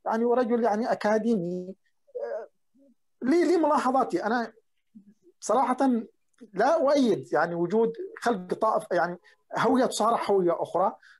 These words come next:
أو، آه، تجزئة المجتمع أكثر وأكثر. هذه رؤيتي، هذا، هذا منظوري، هذا طرحي، هذا، هذه، آه، آه، آه، آه، رؤيتي للموضوع. ال-، ال-، الدكتور عادل، أنا آسف جدًا على الإطالة، الدكتور،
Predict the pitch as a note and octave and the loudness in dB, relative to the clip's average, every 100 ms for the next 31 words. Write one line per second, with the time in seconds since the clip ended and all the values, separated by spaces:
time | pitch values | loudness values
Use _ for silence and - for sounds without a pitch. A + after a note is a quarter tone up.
0 | - G3+ A3+ C4 G4 G#3+ F3+ - - _ | -2 2 2 2 -2 -2 -2 -6 -16 _
1 | - A#3 A3 C#4+ G#3 G3+ G3 - G3 E3+ | -2 0 0 0 2 0 0 0 -2 -2
2 | - - E3 D3+ D#3 D3+ - C#3+ - - | -4 -4 -2 0 0 -2 -2 0 -2 -6
3 | G3 G4 D4 C#4 A#3+ G3 G3 A#3+ A3+ C4+ | -2 0 0 0 2 2 2 0 0 2
4 | B3 - - - A#3+ C#4 B3 A3 A3+ C#4+ | 0 -4 -16 -4 0 2 4 2 4 4
5 | A#3+ A#3+ A3+ A#3+ A#3 A#3+ C#4 - E3 D#3+ | 2 0 0 2 2 2 0 0 0 2
6 | F#3+ G#3 G#3 _ _ - G#3 G#3+ A3+ - | 2 0 -2 _ _ -2 0 0 -2 0
7 | G3 G#3 - G3+ G3 - G3 G3 - F3+ | 2 2 2 4 4 4 2 2 0 -2
8 | F3 F#3+ A#3+ B3 G#3 G3 E3+ D#3+ D3 C3 | -2 0 2 2 0 0 0 0 0 -2
9 | - - - _ _ E3 B3 B3+ C4 C4 | -6 -20 -20 _ _ 0 2 2 2 0
10 | B3+ B3+ A3 F#3+ B3+ - F4 C4+ C4+ C#4 | -2 -4 -6 -4 -2 0 2 2 2 2
11 | B3 C4+ D#4 C4+ G#3 A3+ B3 G#3+ F#3+ G3 | 2 2 2 0 0 0 0 2 2 2
12 | A#3+ F3+ D#3+ G3 A3+ A3+ | 2 2 0 -2 0 0